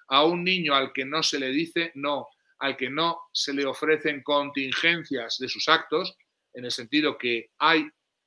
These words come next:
responsabilidades, hay efectos de lo que haces, hay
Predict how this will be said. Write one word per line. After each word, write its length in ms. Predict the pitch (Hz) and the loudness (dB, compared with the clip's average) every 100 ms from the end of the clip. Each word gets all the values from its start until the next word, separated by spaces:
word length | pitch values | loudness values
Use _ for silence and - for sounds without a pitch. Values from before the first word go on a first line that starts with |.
| _ | _
responsabilidades, 1160 | - 131 - 117 117 110 110 139 156 147 151 - _ _ _ _ | -10 -10 -8 -6 -6 -4 0 4 4 4 -2 -10 _ _ _ _
hay 460 | 143 151 151 147 _ _ | 4 6 4 0 _ _
efectos 600 | 131 - 160 151 - 120 | -12 0 0 0 -6 -4
de 60 | 123 | -4
lo 140 | 113 | -2
que 100 | 131 | 4
haces, 480 | 175 180 139 - - _ _ | 2 2 -4 -4 -10 _ _
hay 360 | 147 151 156 | 4 4 2